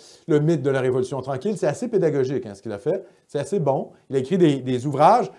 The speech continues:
Moi, je trouve ça malheureux, par contre, parce que Jean-Claude Dupuis n'édite pas ses ouvrages. Moi, je voudrais avoir les livres de Jean-Claude Dupuis, mais il, il, il, il refuse de faire ça. Il fait juste, euh, euh, euh, mettre des, euh, des P D F.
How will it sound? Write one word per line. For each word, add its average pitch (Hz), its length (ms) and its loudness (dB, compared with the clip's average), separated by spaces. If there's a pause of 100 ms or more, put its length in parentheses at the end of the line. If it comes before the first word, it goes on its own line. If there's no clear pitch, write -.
(120)
Moi, - 80 -4
je 127 60 -4
trouve 156 120 -4
ça 220 140 6
malheureux, 185 440 2
par 165 140 0
contre, 247 200 -8
parce 156 160 -4
que 202 180 2 (460)
Jean-Claude 175 340 -2
Dupuis 214 260 -4
n'édite 226 520 -2
pas 277 220 4
ses 196 220 -6
ouvrages. 151 420 0
Moi, 190 140 -2
je 151 100 -2
voudrais 156 300 0
avoir 185 200 2
les 165 120 0
livres 226 320 0
de 170 100 -2
Jean-Claude 151 300 -6
Dupuis, 240 200 -8
mais 196 180 -4
il, 165 260 -6
il, 160 300 -6
il, 117 140 -8 (240)
il 160 100 0
refuse 196 400 0
de 170 80 -2
faire 139 220 -6
ça. 240 300 0 (260)
Il 143 100 -6
fait 160 160 0
juste, 240 460 -4
euh, 135 280 2 (240)
euh, 127 280 -4 (400)
euh, 101 380 -12
mettre 185 440 -4
des, 139 380 2
euh, 113 280 2 (500)
des 131 80 -4
P 220 180 0
D 175 160 8
F. - 360 -6